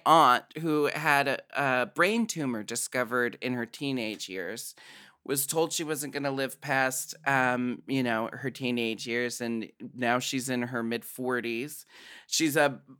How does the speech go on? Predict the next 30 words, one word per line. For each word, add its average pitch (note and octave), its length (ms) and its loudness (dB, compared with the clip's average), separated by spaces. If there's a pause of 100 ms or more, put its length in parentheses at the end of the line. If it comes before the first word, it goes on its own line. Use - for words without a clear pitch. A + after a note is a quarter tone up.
(240)
modern D#3+ 680 10
marvel E3 580 12
of C3+ 100 6
medical D3+ 420 6
science, C#3 500 6 (400)
but F#3 580 10 (560)
in E3+ 380 8 (100)
her, - 480 0
uh, D3 120 4 (220)
at D3+ 240 6
her D3 120 0
current F#3 400 2 (340)
place C#3+ 260 4
she D3 160 4
is D3 160 4
in D3 120 6
life C#3+ 320 6
right C#3+ 160 4
now, B2 400 6
she's D3+ 580 0
completely D3+ 760 0
off C#3+ 220 6
of C3+ 160 -4
opioid B2+ 540 0
painkillers C#3 760 -2
because A2+ 240 -6
she - 200 0
treats - 500 -4 (120)
everything A2+ 760 2 (420)
with, A2+ 480 2